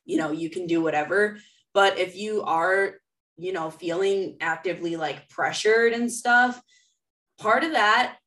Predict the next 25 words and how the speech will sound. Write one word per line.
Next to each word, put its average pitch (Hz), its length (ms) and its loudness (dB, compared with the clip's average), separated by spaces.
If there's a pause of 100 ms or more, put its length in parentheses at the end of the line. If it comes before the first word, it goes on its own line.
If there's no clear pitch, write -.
and 185 160 -4
this 196 160 -4
is, 208 160 -4
like, 180 220 -2
kinda 180 220 -2
like 180 240 -2
tough 170 340 -6
love, 165 360 -2
part 175 220 0
of 214 60 -2
that 226 260 0
is 175 160 -2
a 180 100 -6
choice. 160 580 -6
Like, 165 280 -6
you 175 140 -2
are 170 220 2
choosing 165 640 -4
to 165 200 -12
feel 160 280 -2
pressured. 170 580 -4
You 160 140 -2
are 165 220 2
allowing 160 520 0
others 165 460 -6